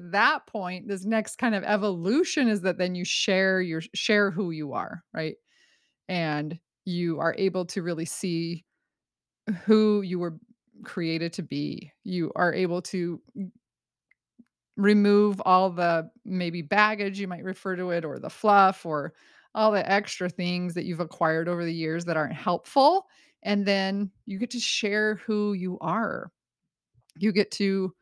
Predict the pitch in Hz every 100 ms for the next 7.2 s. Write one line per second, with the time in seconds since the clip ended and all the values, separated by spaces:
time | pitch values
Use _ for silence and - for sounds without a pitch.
0 | _ _ - 220 240 - 277 285 220 269
1 | - 175 180 175 170 156 143 139 143 180
2 | 233 214 240 - 240 247 226 233 _ _
3 | _ _ _ _ 226 254 269 240 240 240
4 | 233 240 240 233 226 233 - 226 208 196
5 | 190 190 247 202 180 180 - 196 202 -
6 | 190 - 196 208 202 175 170 165 165 -
7 | 196 175